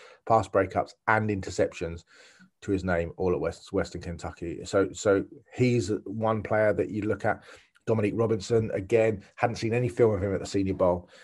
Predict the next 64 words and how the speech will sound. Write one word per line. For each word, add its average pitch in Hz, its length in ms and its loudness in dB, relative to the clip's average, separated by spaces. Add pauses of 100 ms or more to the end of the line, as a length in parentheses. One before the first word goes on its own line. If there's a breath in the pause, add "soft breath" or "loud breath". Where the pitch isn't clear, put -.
(140 soft breath)
By 98 80 0
the 107 100 4
end 104 100 0
of 101 60 -2
the 98 60 -2
day, 101 220 2
what, 98 180 0
uh, 104 80 -2
the 95 100 -4
first 101 300 -2
day, 101 140 2
I'd 92 180 0
sort 101 160 -2
of 92 60 -6
marked 101 240 2
my 98 100 0
notepad 98 460 2
with 90 100 -6
his 85 100 -10
name 95 220 -2
underlined, 92 400 0
went 90 180 -2
back 87 220 -2
and 92 80 -4
watched - 240 -4
him 90 60 -4
in 87 80 -4
the 90 60 -4
evening 90 340 -4
and 85 80 -8
was 85 100 -8
like, 85 160 -4
Okay, 117 480 -2 (540 soft breath)
you 110 80 -4
know, 95 180 2 (140)
this 104 200 -2
was 95 140 -4
a 98 80 -2
kid 95 240 0
that 95 60 0
was - 80 -6
making 92 260 -2
a 92 40 2
lot 95 180 4
of 90 100 -4
noise 90 640 -2 (320)
for 92 240 -4
Miami 87 340 0
of 85 80 -4
Ohio, 85 680 -2
was 90 100 -8
a 85 60 -8
former 101 280 0
high 101 140 2
school 95 200 -4
quarterback 101 460 2
who 101 60 -4
then 95 160 0
played 95 220 -4
three 107 160 -2
seasons 101 300 -4
of 95 60 -4
wide 95 200 2
receiver, 92 560 0